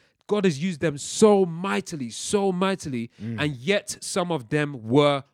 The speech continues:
Speaker 1: racists.
Speaker 2: Mm.
Speaker 1: So you say, "How can that be as a Chris-, as Christians? How, you can't be a church if you're still gonna be racist. It's not possible."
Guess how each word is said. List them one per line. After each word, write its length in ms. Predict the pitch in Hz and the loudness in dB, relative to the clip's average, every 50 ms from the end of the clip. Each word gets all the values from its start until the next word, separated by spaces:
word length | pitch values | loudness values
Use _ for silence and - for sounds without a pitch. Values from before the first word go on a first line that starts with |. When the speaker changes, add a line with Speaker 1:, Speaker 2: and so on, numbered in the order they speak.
| _ - | _ -20
Speaker 1:
racists. 880 | 85 85 104 147 160 160 - - - 104 - - - - - - - _ _ - | -10 -4 0 0 0 0 0 -4 -6 -8 -10 -12 -16 -16 -18 -20 -20 _ _ -14
Speaker 2:
Mm. 360 | 110 110 107 101 90 82 73 69 _ _ _ _ _ _ _ _ _ _ _ _ _ _ _ _ _ _ _ _ | -12 -10 -10 -10 -10 -12 -14 -18 _ _ _ _ _ _ _ _ _ _ _ _ _ _ _ _ _ _ _ _
Speaker 1:
So 480 | - - - 180 170 170 160 156 131 - _ _ _ _ _ - | -12 -4 0 2 4 4 4 2 0 -6 _ _ _ _ _ 0
you 180 | 131 160 220 226 | 4 6 6 6
say, 320 | - - 147 143 143 135 - | 6 2 0 0 -2 -4 -4
"How 200 | - 190 202 196 | 0 2 2 2
can 200 | - - 185 165 | 2 0 -2 2
that 220 | 175 170 139 123 | 0 0 0 0
be 280 | - 190 170 127 98 - _ _ _ | -4 -2 -2 -2 -4 -6 _ _ _
as 160 | - 127 123 139 | -8 -8 -6 -6
a 60 | 139 | -6
Chris-, 220 | - - 175 147 | -4 -4 -4 -4
as 180 | - 127 139 - | -2 -6 -6 -4
Christians? 400 | - - 175 151 - 156 135 127 | 0 0 0 0 0 -4 -6 -2
How, 220 | 151 180 180 151 - _ _ _ - | 0 0 0 0 -4 _ _ _ -10
you 100 | 156 156 | -10 -6
can't 260 | - 202 208 190 151 | -2 0 0 0 0
be 80 | 147 165 | 0 -2
a 40 | 151 | 0
church 320 | - - 185 156 120 - | 2 2 2 2 2 0
if 60 | 120 113 | -2 -6
you're 80 | 127 117 | -6 -4
still 180 | - 160 151 | -2 -4 -2
gonna 160 | 135 131 120 | 0 0 0
be 100 | 110 113 | 0 2
racist. 220 | 107 123 131 120 104 | 2 2 0 0 -2
It's 140 | 98 95 117 | -6 -2 0
not 160 | 143 135 117 | 0 2 4
possible." 400 | 147 147 135 - 104 87 76 | 2 0 0 0 -8 -14 -16